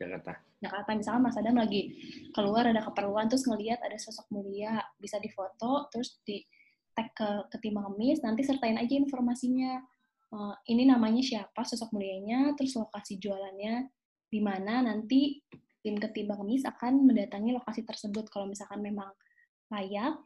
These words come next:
Speaker 2: untuk dibantu, gitu kan, atau diberikan apresiasi, kami akan membuka donasi. Nah, teman-teman atau sahabat Ketimbang Ngemis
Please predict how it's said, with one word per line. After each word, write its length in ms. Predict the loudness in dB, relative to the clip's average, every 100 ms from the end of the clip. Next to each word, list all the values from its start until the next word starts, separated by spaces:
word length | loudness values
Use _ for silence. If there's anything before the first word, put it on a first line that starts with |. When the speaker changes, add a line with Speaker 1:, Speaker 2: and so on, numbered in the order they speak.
| -20 -4
Speaker 2:
untuk 320 | -2 -2 -2
dibantu, 960 | 0 2 0 -2 -6 0 0 0 -4 _
gitu 240 | -16 -12 -4
kan, 160 | -4
atau 160 | -2 -4
diberikan 480 | -4 -4 -6 -6 -6
apresiasi, 880 | -8 -6 -8 -8 -2 2 4 2 -10 _
kami 240 | -4 0
akan 320 | 0 4 8 8
membuka 240 | 6 0
donasi. 720 | -2 -2 -6 -4 -2 -2 -6 _ _ -6
Nah, 160 | -6 -6 -10
teman-teman 640 | -6 -6 -6 -2 4 4
atau 160 | 4 -2
sahabat 320 | -6 -8 -8
Ketimbang 560 | -8 -6 -2 -2 -4 4
Ngemis 240 | 4 4